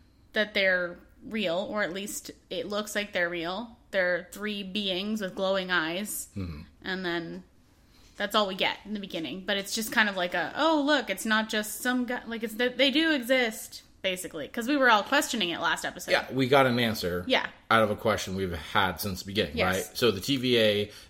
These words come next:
Speaker 2: is ran, as far as we know, by three lizards.
Speaker 1: Yes, as far as we know.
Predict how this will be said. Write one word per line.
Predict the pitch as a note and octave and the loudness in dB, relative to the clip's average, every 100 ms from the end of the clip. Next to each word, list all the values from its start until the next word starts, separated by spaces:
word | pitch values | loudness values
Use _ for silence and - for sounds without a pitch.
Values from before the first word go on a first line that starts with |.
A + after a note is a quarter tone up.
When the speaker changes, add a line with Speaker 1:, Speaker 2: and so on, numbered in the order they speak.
| - | -2
Speaker 2:
is | C#3+ C#3+ A2+ | 2 2 2
ran, | A2+ G#2+ G#2 G#2 - - - | 0 2 0 -4 -8 -12 -6
as | F#2+ | 0
far | G#2+ | 2
as | G#2+ | 2
we | G#2 | 0
know, | F#2+ F#2 F2 F2+ | -4 -2 -4 -4
by | F2+ F2 | -4 -4
three | - F#2+ F#2+ F2 E2+ E2+ _ _ _ G2+ | -6 -8 -8 -6 -8 -12 _ _ _ -6
lizards. | G2 D2+ - - - - | -6 -6 -10 -12 -14 -8
Speaker 1:
Yes, | A#3+ - - - - | -4 -4 -4 -12 -12
as | A3+ A3+ | -8 2
far | A3 | 2
as | A3 | 2
we | G#3 | -2
know. | F#3+ - | -8 -12